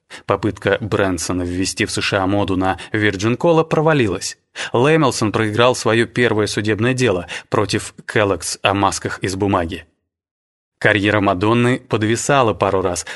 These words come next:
после того, как в тысяча девятьсот семьдесят восьмом году она бросила танцы и софт-порно ради рок-н-ролла. Подождите, это позже. Но я бы не стал ставить на кон против кого-либо из них.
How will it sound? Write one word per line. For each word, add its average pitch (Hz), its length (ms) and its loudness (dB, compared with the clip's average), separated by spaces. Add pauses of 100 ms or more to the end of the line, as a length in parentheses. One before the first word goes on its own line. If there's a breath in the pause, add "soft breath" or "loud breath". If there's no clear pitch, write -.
после 110 260 -2
того, 107 220 2
как 104 140 2
в - 60 -14
тысяча 104 300 -2
девятьсот 104 380 0
семьдесят 107 440 -2
восьмом 104 320 0
году 117 220 2
она 113 180 4
бросила 107 420 2
танцы 143 440 0
и 113 240 0
софт-порно 151 800 0 (140 loud breath)
ради 107 460 2
рок-н-ролла. 98 680 0 (580 loud breath)
Подождите, 92 640 -4 (200)
это 107 240 -4
позже. - 500 -2 (380 loud breath)
Но 156 280 2
я 175 220 4
бы 170 100 4
не 170 80 2
стал 165 280 2
ставить 117 320 2
на 160 160 2
кон 151 160 0
против 127 360 -2
кого-либо 107 460 2
из 95 120 -2
них. 90 300 -6